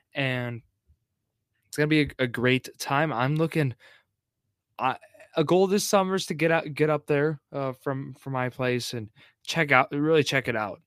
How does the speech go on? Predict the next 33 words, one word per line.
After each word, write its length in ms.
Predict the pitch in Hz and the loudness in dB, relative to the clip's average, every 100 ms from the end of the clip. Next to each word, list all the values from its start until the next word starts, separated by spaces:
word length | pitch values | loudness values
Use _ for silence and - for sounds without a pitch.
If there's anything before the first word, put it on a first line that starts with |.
| - | -10
Um, 320 | 117 113 110 | -6 -6 -4
haven't, 300 | 127 139 143 | -4 -4 -4
haven't 240 | 123 147 | -4 -2
really 140 | 151 147 | 0 0
made 160 | 131 | 0
my 120 | 127 117 | 0 0
way 180 | 113 | 0
up 140 | 113 - | -2 -2
there, 260 | 113 101 - _ _ _ - | -4 -4 -8 _ _ _ -14
and 280 | 104 104 101 _ | -12 -12 -14 _
it's 100 | - | -8
a 60 | 113 | -4
shame 400 | 135 127 110 101 _ | 0 0 -2 -8 _
considering 340 | 123 113 117 113 | -6 -2 0 0
how 60 | |
close 440 | 113 - 127 123 - | -2 -2 -2 -2 -4
I 120 | 113 | -6
am. 100 | 117 | -4
I've 140 | 117 | 0
done 160 | 135 135 | 2 0
some 100 | 135 | 0
family 300 | 135 127 123 | 2 2 2
fun 240 | - 117 | 0 -2
nights, 360 | 110 104 101 - | -4 -8 -10 -12
I've 100 | 113 | -4
done 160 | 127 120 | -2 0
those, 300 | 110 101 92 | -2 -4 -8
but 160 | 117 | -6
never 180 | 123 131 | -4 -2
the 140 | 131 113 | -2 -2
practices, 680 | - 110 107 104 - 92 | -4 -4 -6 -12 -14 -16
you 120 | 101 104 | -14 -14
know. 240 | 98 104 | -12 -14